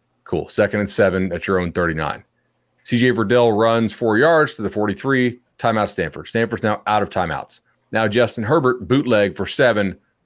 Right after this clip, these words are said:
First down at the fifty. Stanford is out of timeouts. You have a minute and thirty-five left in the game.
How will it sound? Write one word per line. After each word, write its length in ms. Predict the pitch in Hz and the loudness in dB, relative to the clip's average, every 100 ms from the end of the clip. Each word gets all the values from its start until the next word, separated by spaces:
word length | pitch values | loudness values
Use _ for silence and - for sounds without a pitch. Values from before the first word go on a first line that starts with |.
| _ | _
First 320 | - 143 143 | 0 0 2
down 480 | 139 123 120 117 113 _ _ - | 0 2 2 0 -4 _ _ -4
at 160 | 104 | -4
the 80 | 104 | -4
fifty. 420 | 95 95 - - _ _ _ _ _ _ _ _ _ _ | -6 -6 -6 -18 _ _ _ _ _ _ _ _ _ _
Stanford 420 | - - 131 127 110 | -6 0 2 2 -2
is 120 | 107 - | -4 -2
out 160 | 123 139 | 0 0
of 100 | - | 0
timeouts. 600 | 120 110 101 90 - - | -2 0 0 0 -4 -6
You 80 | 98 | -2
have 100 | 98 | 0
a 60 | |
minute 340 | 95 117 131 131 | 0 2 0 -2
and 100 | 110 | -4
thirty-five 600 | 113 110 90 107 95 92 | -2 -2 -2 0 0 0
left 300 | 90 82 - | -2 -4 -6
in 200 | 98 87 | -8 -8
the 80 | 80 | -8
game. 260 | 80 71 | -8 -10